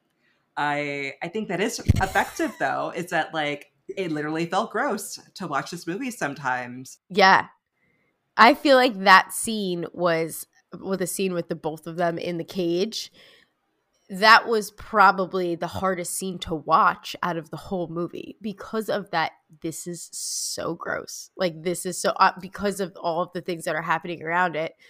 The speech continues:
Speaker 2: But then when you think about it, and if you wanna get layered,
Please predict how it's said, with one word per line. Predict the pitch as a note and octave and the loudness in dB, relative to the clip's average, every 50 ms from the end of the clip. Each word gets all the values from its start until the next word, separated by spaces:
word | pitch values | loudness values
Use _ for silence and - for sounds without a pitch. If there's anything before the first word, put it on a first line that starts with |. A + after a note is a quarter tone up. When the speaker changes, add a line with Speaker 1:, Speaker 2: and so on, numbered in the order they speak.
| - _ _ _ _ _ _ _ _ _ _ _ _ _ _ | -20 _ _ _ _ _ _ _ _ _ _ _ _ _ _
Speaker 2:
But | - D#3 | -14 -6
then | - G#3+ A#3 | -6 -4 -4
when | B3 A3 | -2 -4
you | F#3 D#3 | -6 -8
think | - - - D#4+ E4+ - | -10 -10 -10 -10 -10 -10
about | - - A#2 A#2 G#2+ A2 | -12 -8 -4 -4 -2 -2
it, | G3 G#3 - - - | -2 -4 -4 -6 -6
and | F3+ F3+ | -6 -6
if | F#3 - | -4 -4
you | F#3 F3+ | -4 -2
wanna | F3 F3 F3 E3 | 0 0 -2 -2
get | D3+ D3+ - - | -4 -8 -8 -4
layered, | D#3 F3 B3 A3+ D#3+ C3+ F3 G#3 | -4 -4 -2 -2 -2 -4 -4 -8